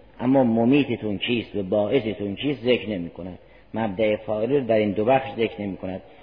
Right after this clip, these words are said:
می‌فرماد مرگی در پیش دارید و بعثتی در جلوی رو، اما این مرگ به دست کیست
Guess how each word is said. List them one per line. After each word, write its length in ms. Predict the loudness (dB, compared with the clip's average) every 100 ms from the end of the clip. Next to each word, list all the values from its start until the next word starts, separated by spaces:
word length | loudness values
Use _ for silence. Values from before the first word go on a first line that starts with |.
| -6
می‌فرماد 400 | -4 0 2 2
مرگی 560 | 0 -2 2 2 2 2
در 180 | 2 2
پیش 220 | -2 -2 0
دارید 320 | 0 0 -4
و 60 | -6 -4
بعثتی 500 | -6 -2 -4 -4 -12 -14 -20 -20 -20 _ _ -4
در 120 | -4
جلوی 500 | -2 -6 -4 -4 -6
رو، 120 | -8 -12 -20 -20 -20 -20 -10
اما 340 | -4 -2 2 0
این 160 | 0
مرگ 420 | -2 0 0 0 -2
به 80 |
دست 340 | 0 0 -2 -12
کیست 380 | -6 -6 -6